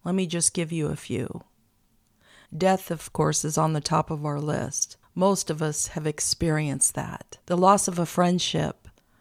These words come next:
the loss of a pet, the loss of security, loss of a job or a career that you loved, the loss of your health, the loss of freedoms, the loss of equity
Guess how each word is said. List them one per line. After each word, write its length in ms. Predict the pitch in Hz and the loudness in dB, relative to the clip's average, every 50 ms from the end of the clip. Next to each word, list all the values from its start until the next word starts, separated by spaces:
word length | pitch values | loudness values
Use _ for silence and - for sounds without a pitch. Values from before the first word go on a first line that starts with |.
| _ _ _ _ | _ _ _ _
the 100 | _ - | _ -2
loss 280 | 165 170 170 165 165 - | 2 4 4 6 6 4
of 100 | 165 165 | 4 2
a 60 | 170 | -2
pet, 480 | - - - - 226 233 196 - - _ _ _ _ _ _ _ _ _ | -2 -2 2 4 4 4 4 2 -2 _ _ _ _ _ _ _ _ _
the 100 | - 160 | -2 2
loss 320 | 160 160 160 160 160 - | 4 4 4 4 4 2
of 80 | 156 151 | 0 2
security, 960 | - - - 165 - - - 190 185 185 185 180 165 156 139 - - - _ _ _ _ _ _ _ - - _ _ _ _ _ - | 2 2 2 2 -2 -2 0 2 4 4 4 4 2 0 -2 -2 -4 -8 _ _ _ _ _ _ _ -20 -20 _ _ _ _ _ 0
loss 300 | 170 175 180 165 - - | 2 4 4 4 2 2
of 80 | 175 | 0
a 60 | 170 | -2
job 480 | 165 151 - 185 185 196 214 214 196 160 | -4 -2 2 4 6 6 6 6 6 4
or 160 | 156 156 156 | 2 2 2
a 40 | 151 | 0
career 540 | 151 - - - 160 160 175 196 233 254 240 | -2 -4 -4 -2 -2 2 4 4 6 6 6
that 180 | 175 170 - | 4 2 0
you 120 | - 156 151 | 0 -2 -2
loved, 560 | 147 147 156 - - 135 156 170 _ - - _ _ _ _ _ _ _ _ _ _ _ | -2 -2 -2 0 -2 -2 -4 -8 _ -18 -20 _ _ _ _ _ _ _ _ _ _ _
the 100 | - 170 | -4 0
loss 340 | 170 170 180 202 196 - - | 2 4 4 4 4 2 0
of 100 | 180 165 | 0 -2
your 140 | 165 160 | -4 -4
health, 760 | 147 135 - - - 185 208 233 196 - - - - - - - _ _ _ _ _ _ _ _ _ _ _ _ _ _ _ _ _ _ _ _ _ | -4 -4 -4 0 2 2 4 2 2 -2 -4 -10 -20 -20 -20 -20 _ _ _ _ _ _ _ _ _ _ _ _ _ _ _ _ _ _ _ _ _
the 80 | 180 | -2
loss 340 | 185 196 214 226 226 - - | 2 4 4 4 4 2 0
of 80 | 214 190 | 0 -4
freedoms, 840 | - - - 226 247 262 262 240 226 190 143 127 - - - - - _ _ _ | -6 -2 0 2 2 4 4 2 2 2 0 -2 -2 -2 -2 -2 -4 _ _ _
the 80 | - 175 | -8 -2
loss 320 | 160 170 202 196 - - | 2 2 4 2 2 0
of 100 | 180 - - _ | -2 -6 -8 _
equity 640 | - 180 220 - - - 180 170 165 - 120 127 - | 0 0 0 0 -2 -2 -2 0 0 -2 -2 -4 -6